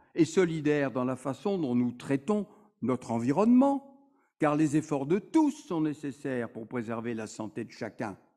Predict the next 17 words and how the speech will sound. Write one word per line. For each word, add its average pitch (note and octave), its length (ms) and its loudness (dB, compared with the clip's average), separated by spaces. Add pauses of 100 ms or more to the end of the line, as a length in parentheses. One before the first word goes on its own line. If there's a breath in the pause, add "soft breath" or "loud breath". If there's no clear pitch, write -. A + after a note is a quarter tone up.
(840)
Il E3+ 220 -2
est D#3 80 4
bon C#3 440 0
à A2 80 -4
ce - 160 -8
moment A2+ 560 -2 (400 soft breath)
de C3+ 100 2
rappeler G#3 560 -2
que D#3 120 -4
la C3 180 0
liberté C#3+ 640 -2
naturelle B2 960 -2 (360 soft breath)
n'est E3+ 240 6
pas A3 340 2
la B2+ 140 0
liberté A2 540 -4
morale. G2+ 640 -2